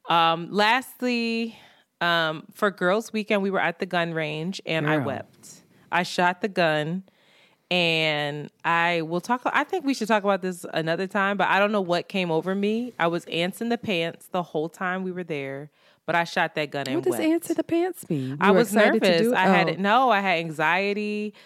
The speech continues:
Speaker 1: I didn't wanna feel what that felt like. And by the last bullet, there were tears coming down my eyes. I had sunglasses on, and they had to walk me out.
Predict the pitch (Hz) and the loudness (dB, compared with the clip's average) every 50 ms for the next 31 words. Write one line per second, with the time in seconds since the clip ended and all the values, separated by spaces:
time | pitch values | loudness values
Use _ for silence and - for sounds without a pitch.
0 | - _ _ _ _ - - 165 160 165 160 160 160 160 160 151 156 175 175 196 | -20 _ _ _ _ -2 0 2 2 4 2 2 0 0 -2 -4 -4 -2 -2 0
1 | 190 196 185 180 175 - 196 190 190 190 180 - 165 139 151 - - 185 185 147 | 0 0 -2 -2 -2 -2 -2 0 0 0 0 0 -2 -2 -2 0 0 0 0 0
2 | - 190 190 190 190 190 - - - - 170 165 156 165 160 156 151 160 156 151 | 0 0 0 0 0 -2 -6 -8 -6 -4 -2 0 2 2 2 2 0 -2 -4 -2
3 | 156 156 156 160 170 185 190 185 - - 170 180 185 190 185 - 165 156 147 151 | 0 0 2 2 2 0 -2 -6 -10 -6 -4 -2 -2 -2 -2 -2 -2 -2 -2 -4
4 | 147 - - 190 185 190 196 - - 233 226 226 214 214 202 202 202 196 180 185 | -6 -8 -6 -4 -2 -4 -4 -4 -4 -4 -2 -2 -2 -2 -2 0 0 2 2 2
5 | 180 180 180 - - 156 165 170 170 - - 180 175 170 165 165 165 - 165 151 | 2 2 0 -2 -4 -2 -2 -2 -2 -2 -4 -6 -4 -2 -2 -4 -4 -6 -8 -6
6 | 165 156 151 147 143 143 147 143 143 151 143 135 - 143 135 131 131 - - 135 | -6 -6 -6 -6 -6 -8 -6 -6 -6 -6 -6 -6 -6 -6 -6 -6 -8 -8 -12 -12
7 | 127 - - - - | -12 -12 -12 -12 -16